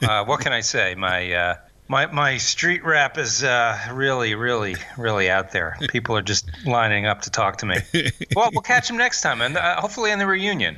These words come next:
Speaker 1: when we
Speaker 2: Yes.
Speaker 1: get those guys together. That'd be
Speaker 2: Exactly.
Speaker 1: great.
Speaker 2: That'll be a lot of fun. And, uh, anyway, those are, uh, some of the past guests we've had on the show here, and we're trying to get through a little bit here of this quarantine and figure out what are we gonna do. Well, how do you make things work here? How does this,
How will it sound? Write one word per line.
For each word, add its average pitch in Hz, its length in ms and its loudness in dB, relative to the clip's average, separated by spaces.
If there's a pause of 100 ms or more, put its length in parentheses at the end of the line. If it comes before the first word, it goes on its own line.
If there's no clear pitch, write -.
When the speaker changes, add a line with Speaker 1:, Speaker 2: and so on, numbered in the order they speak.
(160)
Speaker 1:
when 123 140 0
we 139 40 4
Speaker 2:
Yes. 143 100 4
Speaker 1:
get 131 120 -4
those 127 120 0
guys 131 220 2
together. 135 340 0
That'd 101 160 0
be 117 40 -6
Speaker 2:
Exactly. 104 380 2
Speaker 1:
great. 80 80 -12
Speaker 2:
That'll 107 180 2
be 104 140 0
a 101 60 4
lot 98 180 4
of 92 80 -4
fun. 92 240 2
And, 92 180 0
uh, 101 40 4
anyway, 104 500 4
those 113 260 2
are, 117 220 4
uh, 107 180 4
some 123 240 0
of 113 80 2
the 110 160 2 (320)
past 127 320 2
guests 123 240 2
we've 113 140 0
had 110 120 2
on 110 100 -2
the 110 60 0
show 113 300 2
here, 110 280 0
and 107 200 -4 (220)
we're 165 120 2
trying 156 200 0
to 127 80 2
get 127 180 0
through 127 420 2
a 113 40 4
little 120 180 2
bit 117 180 2
here 120 160 2
of 104 120 0
this 110 140 0
quarantine 117 680 2
and 107 240 0
figure 113 300 0
out 101 140 2
what 165 140 0
are 180 40 -2
we 151 80 2
gonna 113 180 0
do. 90 180 -2
Well, 104 120 -2
how 131 80 0
do 170 80 2
you 123 80 2
make 110 160 0
things 95 260 -2
work 92 240 -4
here? 90 140 -2
How 113 60 -2
does 127 160 -2
this, 107 220 -2